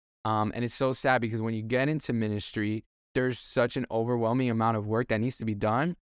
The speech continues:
So many people need to be loved on, um, that you could easily just, like,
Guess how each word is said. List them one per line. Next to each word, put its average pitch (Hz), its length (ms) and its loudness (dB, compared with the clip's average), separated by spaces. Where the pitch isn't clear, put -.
So 135 340 0
many 135 160 0
people 120 240 0
need 120 160 2
to 117 60 -8
be 113 120 2
loved 113 300 2
on, 151 320 0
um, 113 240 2
that 110 100 2
you 117 140 -2
could 117 140 -8
easily 131 400 2
just, 117 240 0
like, 107 260 0